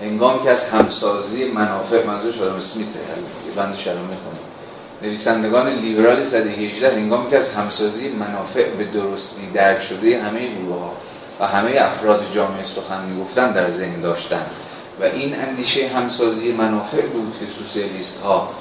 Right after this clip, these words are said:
به مخالفت با آن برخاسته بودند. آنها از وجود یک تعارض آشتی ناپذیر منافع میان گروه‌های مختلف سخن می‌گفتند. این چکیده ادعاش دیگه.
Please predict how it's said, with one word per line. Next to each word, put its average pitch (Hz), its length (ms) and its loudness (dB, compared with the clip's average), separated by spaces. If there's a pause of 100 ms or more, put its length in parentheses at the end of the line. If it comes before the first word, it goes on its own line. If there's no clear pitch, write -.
(220)
به 98 60 -10
مخالفت 104 840 4
با 107 100 6
آن 92 180 2
برخاسته 87 520 0
بودند. 82 400 -8
آنها 107 280 0
از 107 60 4 (160)
وجود 113 240 -4
یک 113 160 4
تعارض 101 460 0
آشتی - 380 0
ناپذیر 95 640 -2
منافع 90 480 0 (420)
میان 95 280 -8
گروه‌های 87 320 -4
مختلف 95 480 4 (840)
سخن 90 340 -2 (640)
می‌گفتند. 85 760 -6 (420)
این 135 200 -8 (340)
چکیده 110 720 -2
ادعاش 107 380 0
دیگه. 82 360 -8